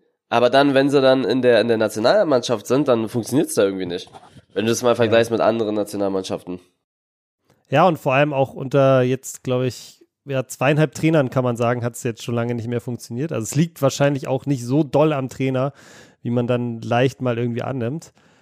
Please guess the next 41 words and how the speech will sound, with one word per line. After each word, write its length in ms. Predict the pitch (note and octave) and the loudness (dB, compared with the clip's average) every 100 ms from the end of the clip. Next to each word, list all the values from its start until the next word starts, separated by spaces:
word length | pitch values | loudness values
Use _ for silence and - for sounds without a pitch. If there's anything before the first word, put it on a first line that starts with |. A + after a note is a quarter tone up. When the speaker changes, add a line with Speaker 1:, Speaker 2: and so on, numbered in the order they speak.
| _ _ _ | _ _ _
Speaker 2:
Ja, 280 | A#2 E3+ E3 | 2 2 2
ist 320 | B2 - - | -4 -8 -8
irgendwie, 800 | - D3 E3 D3 D#3+ D#3+ D#3+ D#3+ | -4 -4 -4 -4 -2 0 0 0
irgendwie 260 | - D3 C#3 | -4 -6 0
der 180 | C3+ B2 | 0 0
Wurm 220 | C3+ F3 | -2 -4
drin. 200 | B2+ A2 | -4 -4
Aber 140 | A2 B2+ | -2 -2
ich 160 | - | -2
glaube, 480 | C3+ C#3 G#3+ A3+ A3 | 0 4 4 2 0
ich 160 | E3+ G3 | -2 -8
hab 80 | |
so 100 | - | -8
ein 60 | F#3 | -4
bisschen 220 | F3 F3+ | -4 -2
das 140 | D#3+ - | -2 -4
Gefühl, 520 | D#3+ - E3 E3 D#3 - - - _ _ - | -10 0 4 4 2 -4 -20 -20 _ _ 0
weißt, 240 | C3 A#2 | 0 0
es 160 | B2 A#2+ | -4 0
war 140 | A#2+ | 2
ja 140 | B2+ | 2
in 240 | B2+ C#3+ B2 | 0 -4 -6
Belgien 440 | - A#2+ B2 B2 | -4 0 0 0
so, 280 | A2+ A#2+ B2 | -2 -2 -2
in 120 | C3+ | -2
England 460 | C3 B2 C3 A#2+ A2+ | -2 -2 -2 -2 -4
so, 280 | A#2+ B2 B2 | -4 -2 0
selbst 240 | B2+ - | -2 -2
in 60 | C3+ | -6
Frankreich 420 | - C3+ C3+ A#2+ | -2 -2 -2 -2
gab's 260 | B2 A#2 B2 | -2 -4 -4
mal 80 | |
eine 100 | A#2 | -4
dunkle 360 | A2+ A#2+ A#2+ A#2+ | -4 -6 -6 -8
Phase. 440 | - G#2+ A2+ B2+ | -6 -4 -4 -2
Ich 120 | C3 - | -6 0
glaube, 280 | C3 C#3+ | 2 2
das 220 | C#3 B2+ - | 0 -4 -6
ist 100 | - | -4
einfach 300 | B2+ B2+ A#2 | -4 -2 -2
normal, 480 | A#2+ A2+ A#2+ A#2 | -2 0 2 0